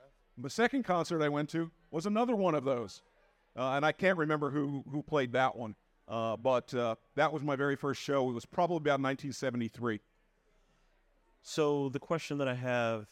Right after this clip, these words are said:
Speaker 2: uh, I think is weighing on a lot of people's minds is, this is your first rock boat. Are you gonna book when you can for the next boat?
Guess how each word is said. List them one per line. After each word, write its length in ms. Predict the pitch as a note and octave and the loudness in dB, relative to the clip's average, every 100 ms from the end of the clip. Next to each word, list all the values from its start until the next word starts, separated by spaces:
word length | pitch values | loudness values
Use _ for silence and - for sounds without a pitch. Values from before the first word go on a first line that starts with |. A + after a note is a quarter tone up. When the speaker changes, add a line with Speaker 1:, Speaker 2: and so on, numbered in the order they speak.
| _ - | _ -8
Speaker 2:
uh, 100 | B2 | -2
I 60 | G#2+ | -2
think 220 | A#2 B2 | -2 -2
is 140 | G#2+ F#2+ | -4 -4
weighing 280 | A2+ A2+ A2 | -2 0 2
on 60 | |
a 60 | G#2 | 2
lot 180 | G#2 A2+ | 2 2
of 60 | A2 | 0
people's 260 | G#2 F#2 | -2 -2
minds 420 | G#2 G#2+ A#2 G#2 | 0 0 0 -2
is, 380 | F#2+ F#2+ F#2 F2+ | -2 -2 -2 -6
this 340 | - G2 F#2+ G#2 | -6 -6 -6 -6
is 120 | G2 | -2
your 100 | G#2 | -2
first 360 | - A2+ G#2 | 0 -2 0
rock 300 | G#2 G2+ G2+ | 2 2 2
boat. 320 | - F#2+ F#2 - _ _ _ _ _ _ _ _ _ - | 0 -2 -2 -6 _ _ _ _ _ _ _ _ _ -2
Are 140 | G#2 | 0
you 220 | G#2 G#2+ A2+ | 2 0 0
gonna 220 | A#2 G#2+ | 0 -2
book 500 | F2+ A2 G#2+ - - _ _ - | -2 0 0 -2 -14 _ _ -10
when 180 | G2+ G2+ | -4 -2
you 80 | F#2 | -4
can 400 | - A2+ G#2 F#2+ | -2 0 0 -2
for 140 | - | -4
the 100 | F#2 | -2
next 340 | F#2+ G2 - | 0 0 -2
boat? 260 | - D2+ - | -6 -6 -6